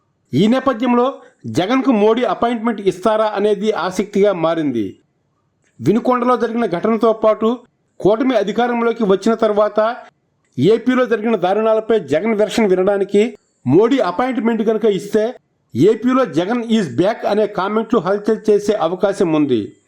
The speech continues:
ఇక ఏపీలో దారుణాలపై జాతీయ స్థాయిలో పెద్ద చర్చ జరిగే ఛాన్స్ ఉంది. అలా కాకుండా జగన్కు మోడీ అపాయింట్‌మెంట్ ఇవ్వని పక్షంలో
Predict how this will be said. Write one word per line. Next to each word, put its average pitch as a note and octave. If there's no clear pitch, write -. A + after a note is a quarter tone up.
ఇక F#3+
ఏపీలో A#3
దారుణాలపై A3+
జాతీయ G3+
స్థాయిలో A3
పెద్ద F3+
చర్చ G3+
జరిగే G3+
ఛాన్స్ F#3+
ఉంది. A#2+
అలా G#3
కాకుండా B3
జగన్కు A#3
మోడీ G#3+
అపాయింట్‌మెంట్ G#3+
ఇవ్వని G3
పక్షంలో G#3+